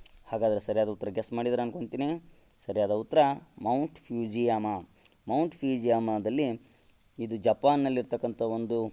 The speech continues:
ಪರ್ವತ ಪ್ರದೇಶ. ಈ ಪರ್ವತ ಪ್ರದೇಶದಲ್ಲಿ ಈ ಜ್ವಾಲಾಮುಖಿ, ಸಜೀವ ಜ್ವಾಲಾಮುಖಿ ಉದಯಿಸೋದ್ರಿಂದ ಇದಕ್ಕೆ ಆ ಹೆಸರಿನಿಂದಲೇ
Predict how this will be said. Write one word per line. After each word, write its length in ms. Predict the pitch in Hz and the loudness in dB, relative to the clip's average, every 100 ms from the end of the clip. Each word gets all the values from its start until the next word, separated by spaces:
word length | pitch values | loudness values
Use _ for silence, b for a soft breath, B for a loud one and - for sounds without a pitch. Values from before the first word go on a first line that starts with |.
| - | -2
ಪರ್ವತ 260 | 110 113 | 0 0
ಪ್ರದೇಶ. 380 | 110 104 104 104 | -4 -4 -4 2
ಈ 300 | 135 139 151 | 2 4 2
ಪರ್ವತ 300 | - 135 127 | 2 0 0
ಪ್ರದೇಶದಲ್ಲಿ 640 | 107 110 113 - 117 117 117 - _ _ - - | -4 -4 -4 -4 -4 -2 -4 -8 _ _ -20 -8
ಈ 160 | 117 101 | -6 -2
ಜ್ವಾಲಾಮುಖಿ, 760 | 104 107 135 131 110 127 135 b b b - - | 2 4 4 2 -2 -4 -6 b b b -14 -8
ಸಜೀವ 360 | 113 139 151 | -2 2 2
ಜ್ವಾಲಾಮುಖಿ 600 | 135 127 127 120 113 113 | 4 4 4 2 -4 -6
ಉದಯಿಸೋದ್ರಿಂದ 580 | 110 107 104 104 104 113 | -4 -2 -2 -4 -4 0
ಇದಕ್ಕೆ 420 | 143 110 110 135 180 208 B B B - | 0 -2 -4 -2 -2 -6 B B B -6
ಆ 180 | 104 113 | 2 4
ಹೆಸರಿನಿಂದಲೇ 800 | 120 113 113 107 104 110 123 180 | 4 2 -2 -2 -2 -4 -4 -4